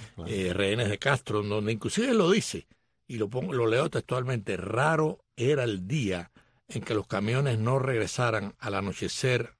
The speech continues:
Speaker 2: a lo que es el presidio, con decenas de heridos, muchos de gravedad,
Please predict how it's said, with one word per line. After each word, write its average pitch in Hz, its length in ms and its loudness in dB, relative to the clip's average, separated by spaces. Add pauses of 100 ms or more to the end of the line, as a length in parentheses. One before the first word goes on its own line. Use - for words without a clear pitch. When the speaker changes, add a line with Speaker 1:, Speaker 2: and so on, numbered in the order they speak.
Speaker 2:
a 101 140 -10
lo 90 160 -8
que 107 160 -4
es 110 60 0
el 113 120 0
presidio, 135 600 -2 (380)
con 101 180 -4
decenas 127 540 0
de 104 80 0
heridos, 139 480 0 (280)
muchos 110 460 2
de 95 80 -2
gravedad, 107 480 0